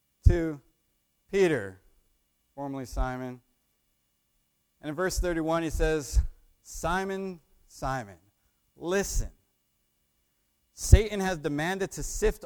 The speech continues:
all of you like wheat, but I have prayed for you that your faith may not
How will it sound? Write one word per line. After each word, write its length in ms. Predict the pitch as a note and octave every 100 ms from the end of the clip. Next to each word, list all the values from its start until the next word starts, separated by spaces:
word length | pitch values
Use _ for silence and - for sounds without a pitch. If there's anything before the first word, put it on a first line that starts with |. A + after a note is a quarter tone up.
| -
all 300 | F3 G#3 G3+
of 120 | D#3
you 180 | D3 C#3+
like 240 | C3+ C#3 -
wheat, 440 | C#3 C#3 A2 - - - - - _ -
but 140 | C3+
I 100 | C3+
have 140 | C#3 -
prayed 320 | F3 F3+ D3+
for 140 | -
you 340 | D3+ D3+ D3+ D3+
that 180 | C3+
your 160 | C3+ B2+
faith 480 | - - E3+ G3 -
may 180 | D#3+ D3
not 280 | D3 C#3